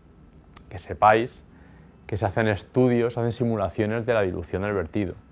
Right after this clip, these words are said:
Hay un programa que se llama el Cormix, ¿vale? Que es, te permite hacer una simulación matemática por ordenador de la pluma salina.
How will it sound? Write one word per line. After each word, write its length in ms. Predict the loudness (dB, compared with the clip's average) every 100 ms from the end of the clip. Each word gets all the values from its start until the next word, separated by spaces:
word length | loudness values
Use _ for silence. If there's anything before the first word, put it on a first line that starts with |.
| -20 -8
Hay 100 | -6
un 100 | -2
programa 260 | -2 -2
que 40 | -4
se 80 | -4
llama 160 | -4
el 60 | 0
Cormix, 520 | 2 2 -2 -6 -18 -20 -20 -20 -20 -12
¿vale? 220 | -8 -8
Que 120 | -8
es, 200 | -10 -12 -20 -12
te 100 | -6
permite 220 | -2 -2
hacer 140 | -2 -4
una 100 | -4
simulación 400 | -4 -4 -4 -2
matemática 540 | -2 -2 -4 -4 -6
por 160 | -6 -8
ordenador 420 | -4 0 0 -2 -12 -20 -20 -4
de 80 | 2
la 180 | 2 4
pluma 240 | 2 0
salina. 360 | 0 -2 -2